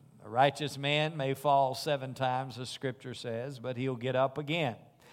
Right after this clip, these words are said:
He or she will get up again. So life may hit you. Things may happen.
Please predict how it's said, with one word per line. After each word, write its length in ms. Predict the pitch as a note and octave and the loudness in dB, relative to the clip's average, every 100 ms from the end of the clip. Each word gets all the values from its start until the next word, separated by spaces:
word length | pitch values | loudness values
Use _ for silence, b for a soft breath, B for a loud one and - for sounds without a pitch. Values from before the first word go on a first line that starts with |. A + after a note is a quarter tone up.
| B B B B | B B B B
He 220 | - D#3+ E3 | 0 4 4
or 120 | D3+ | 2
she 280 | - E3+ F3 | 0 -2 -2
will 200 | D3 C3+ | -4 2
get 180 | D3+ | 6
up 200 | D#3 F3+ | 6 6
again. 380 | D#3 B2 A#2+ G#2 G#2 | 2 -2 -2 -4 -10
So 400 | - D3 C3+ A#2+ B - | -4 -2 -2 -6 B -10
life 640 | A2 B2+ C#3+ D#3+ E3+ - - | 2 8 10 8 2 -8 -8
may 200 | C3 C#3 | -2 0
hit 300 | B2+ E3 D#3+ | 0 -2 -2
you. 220 | F#3 G#3 A3+ _ _ - | -6 -8 -10 _ _ -2
Things 340 | D#3 D#3 A#2+ | 0 0 -4
may 200 | C3+ C3 | -4 2
happen. 520 | B2 C3+ C#3 F#3+ G#3 | 4 4 2 -6 -10